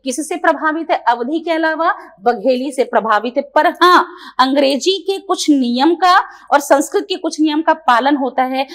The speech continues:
पर वर्ण अक्षर का परिवर्तन अवधि और बघेली के अनुसार होता है। अगला प्रश्न क्या कहता है? अगला प्रश्न कहता है हमारे लिए कि अ स्वर का परिवर्तन किस रूप में होता है?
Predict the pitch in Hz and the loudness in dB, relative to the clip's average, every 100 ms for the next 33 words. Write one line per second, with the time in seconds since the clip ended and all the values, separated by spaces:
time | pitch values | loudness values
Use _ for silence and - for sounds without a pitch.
0 | - 247 240 262 320 320 262 - 277 240 | -4 -2 0 2 2 2 0 -2 -2 0
1 | 240 226 233 208 208 285 302 226 233 233 | 0 0 0 -4 -2 -6 0 -2 -2 -8
2 | 294 - 233 185 - 220 233 233 202 190 | -4 -4 -4 -6 -8 -10 -10 -12 -12 -8
3 | - 214 311 - - - 196 - 220 233 | -4 0 0 0 -14 -8 -4 -2 -2 -2
4 | 202 - _ - 233 302 302 294 294 294 | -6 -8 _ -2 0 -2 -4 -8 -10 -8
5 | 294 294 311 294 311 302 320 349 - _ | -8 -6 -6 -4 -8 -6 -8 -8 -16 _
6 | 254 302 320 294 294 302 - 285 285 294 | -2 0 -2 -4 -6 -10 -10 -10 -8 -8
7 | 294 262 262 247 254 247 247 302 - _ | -8 -6 -4 -4 -6 -10 -8 -8 -10 _
8 | _ 349 - 294 339 349 359 339 349 349 | _ -4 0 2 2 2 -4 -4 -2 -2
9 | 277 269 262 262 349 339 370 381 370 359 | -2 -2 -6 -4 -4 -4 -6 -8 -10 -4
10 | 349 339 - 294 277 | -2 -2 -2 -2 -2